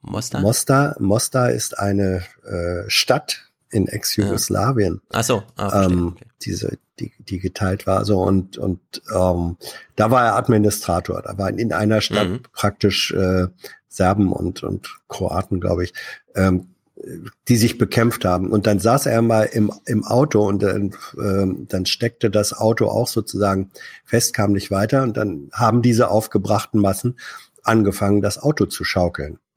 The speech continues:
Speaker 2: Ja, also, äh, und Steine
Speaker 1: Hm.
Speaker 2: dagegen zu schmeißen und rumzutrommeln. Und so eine Situation, das lernt jeder, äh, hochkarätige Cheffahrer, bloß nicht irgendwo unkontrolliert stehen bleiben.
Speaker 1: Ja, aber vorm Parlament, mitten in London?
Speaker 2: Ja, ja. Du, d-,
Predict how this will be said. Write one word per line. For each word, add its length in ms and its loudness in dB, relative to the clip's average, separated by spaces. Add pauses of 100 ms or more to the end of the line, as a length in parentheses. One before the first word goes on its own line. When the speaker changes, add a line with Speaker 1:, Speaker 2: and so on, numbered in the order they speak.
Speaker 2:
Ja, 340 -6
also, 280 0
äh, 540 -2
und 300 -4
Steine 380 2
Speaker 1:
Hm. 60 0
Speaker 2:
dagegen 440 0
zu 160 -4
schmeißen 460 -4
und 220 -8 (440)
rumzutrommeln. 840 2
Und 140 -4
so 120 2
eine 100 4
Situation, 760 2
das 240 -2
lernt 380 0
jeder, 520 2 (520)
äh, 80 -6
hochkarätige 880 0
Cheffahrer, 880 0 (100)
bloß 300 0
nicht 180 0
irgendwo 460 -2
unkontrolliert 800 -2
stehen 340 -4
bleiben. 400 -12
Speaker 1:
Ja, 80 -2
aber 140 -4
vorm 260 0
Parlament, 560 0
mitten 160 0
in 100 2
London? 280 4
Speaker 2:
Ja, 40 6
ja. 200 2 (600)
Du, 180 4
d-, 180 -4